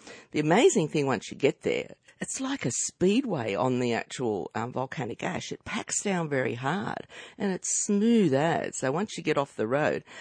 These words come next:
and I don't know how they know their way around. I mean, there's no signs, there's no nothing, but these local Nivans, I guess they've done it so often and taken people there. And I'm, I would be lost.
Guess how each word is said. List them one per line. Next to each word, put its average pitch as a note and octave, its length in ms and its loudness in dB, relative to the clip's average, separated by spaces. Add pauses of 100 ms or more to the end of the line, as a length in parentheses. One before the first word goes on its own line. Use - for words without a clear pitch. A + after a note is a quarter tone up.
(140)
and G3+ 100 0
I C4 60 -2
don't A#3+ 180 -2
know A#2+ 120 -2
how D3 280 0
they C3+ 180 -2
know B2 200 0
their A#2+ 160 0
way A#2+ 180 0
around. G2+ 460 0
I - 340 -8
mean, D3+ 60 4
there's E3+ 160 2
no G3+ 200 4
signs, B2 420 0
there's A2+ 160 -2
no B2+ 160 2
nothing, A2+ 340 -2
but - 160 -8
these E3 220 -2
local B2+ 260 0
Nivans, A#2 460 -2
I G2 80 -2
guess B2+ 180 -4
they've A#2 160 -6
done A2+ 160 0
it - 100 -6
so C3 280 -4
often A#2 260 -4
and G2+ 140 -4
taken A#2+ 340 -2
people - 320 -4
there. D2 320 -2 (760)
And F#3 140 0
I'm, F#3 160 -2
I A#3 120 2
would F#3+ 180 2
be C#3 100 2
lost. - 460 0